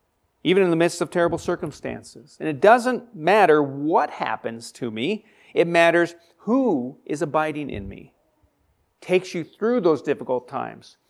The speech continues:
helps you through life's storms. This relational trust was deeply ingrained in Jesus'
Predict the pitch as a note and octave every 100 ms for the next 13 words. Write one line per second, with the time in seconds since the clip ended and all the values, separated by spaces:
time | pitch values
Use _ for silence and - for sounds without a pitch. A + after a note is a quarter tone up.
0 | _ - F#3+ - G3 F3+ - - G#3+ B3
1 | E3+ A2 B2 _ _ _ _ _ _ _
2 | _ _ - C3 B2+ - C3+ B2 - -
3 | - _ _ _ _ _ _ _ _ _
4 | _ _ _ _ _ _ _ - D#3 D3+
5 | D3 D#3 D3+ C#3+ - D3 C#3+ C#3 G#2+ G#2
6 | D#3+ D3 C#3 C3 A#2+ C3 B2 A#2+ B2 A2+
7 | A#2 A2+